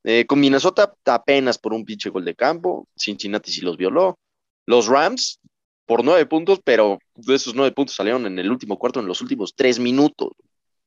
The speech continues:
Y luego Filadelfia los madrió. Y van y empatan con los pinches asquerosos de Steelers, con un Mason Rudolph que,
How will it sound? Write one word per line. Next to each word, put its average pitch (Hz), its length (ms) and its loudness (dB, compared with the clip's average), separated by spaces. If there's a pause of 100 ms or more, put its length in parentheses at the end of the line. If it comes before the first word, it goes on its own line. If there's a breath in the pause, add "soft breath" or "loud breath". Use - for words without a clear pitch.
(160)
Y - 140 -4
luego 107 240 2
Filadelfia 92 580 -2
los 87 180 -4
madrió. 82 320 -6 (300)
Y 147 80 0
van 226 260 2
y 180 120 -2
empatan 202 560 0 (100)
con 175 220 2
los 170 160 2
pinches 190 560 0
asquerosos 160 640 0
de 151 100 -2
Steelers, 170 480 -2
con 143 180 -2
un 165 180 -4
Mason 165 380 0
Rudolph 160 420 4
que, 123 260 0